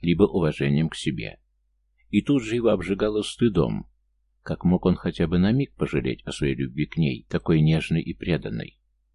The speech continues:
Разве только с мрачным ликом самого Люцифера могло сравниться искаженное страданием лицо Милтона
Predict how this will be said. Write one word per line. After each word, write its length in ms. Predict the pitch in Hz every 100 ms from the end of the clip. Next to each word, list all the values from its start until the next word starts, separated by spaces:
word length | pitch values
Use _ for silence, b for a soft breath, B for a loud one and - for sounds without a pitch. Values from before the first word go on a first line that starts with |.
| -
Разве 340 | 80 80 85
только 280 | - 76 85
с 100 | -
мрачным 360 | 80 80 80 78
ликом 220 | 80 78
самого 340 | - 78 76
Люцифера 640 | 78 82 - - 131 143 101
могло 240 | 78 73
сравниться 440 | 67 76 80 - 78
искаженное 600 | - 73 71 113 117 107
страданием 500 | - 98 104 101 98
лицо 260 | 95 -
Милтона 720 | 104 120 117 117 73 62 -